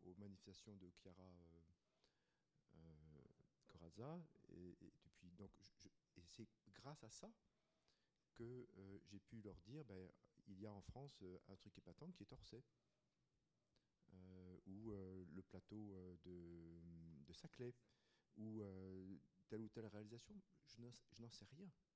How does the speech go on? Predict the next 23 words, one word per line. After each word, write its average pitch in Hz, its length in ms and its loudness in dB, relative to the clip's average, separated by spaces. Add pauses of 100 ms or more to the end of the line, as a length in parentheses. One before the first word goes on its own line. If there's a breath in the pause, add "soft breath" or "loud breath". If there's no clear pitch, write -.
(420 soft breath)
Et 120 40 4
au 113 80 8
cabinet, 113 360 2
personne - 440 4
n'en 135 120 2
sait - 140 -2
rien. 147 220 0
Je 110 120 -6
suis - 180 -4
le - 40 -8
seul 196 340 4 (400 loud breath)
à 113 80 4
avoir 147 200 6
un 139 100 6 (100)
tout 277 100 2
petit - 220 -2
peu 208 160 0
de - 60 -2
connaissances 160 420 0
là-dessus. - 280 -6 (1040)
Et - 60 6
donc, 120 240 10 (680 loud breath)
euh, 107 280 6